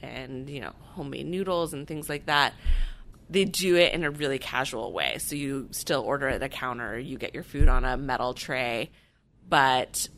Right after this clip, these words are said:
uh, the quality is something that you would get at a, a nicer sit-down restaurant.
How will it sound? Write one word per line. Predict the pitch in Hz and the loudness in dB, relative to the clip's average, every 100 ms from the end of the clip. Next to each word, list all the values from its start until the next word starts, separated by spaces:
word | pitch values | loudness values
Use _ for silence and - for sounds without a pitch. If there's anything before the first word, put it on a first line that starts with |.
| - | -4
uh, | 143 139 135 113 101 - | 0 2 4 4 2 -2
the | 147 | -6
quality | 156 220 185 160 160 | -2 6 8 8 6
is | 170 | 0
something | 143 139 139 143 | -4 -4 -6 -6
that | 143 | -6
you | 143 | -6
would | 139 | -8
get | - 123 113 | -4 -4 -4
at | 131 | -6
a, | 131 - | -8 -6
a | 143 135 123 120 | -2 0 -2 -4
nicer | 139 127 - 110 | -6 -8 -10 -12
sit-down | 139 - - 127 110 90 | -8 -8 -8 -6 -6 -6
restaurant. | 90 - - 101 - - - | -6 -4 -6 -6 -8 -10 -16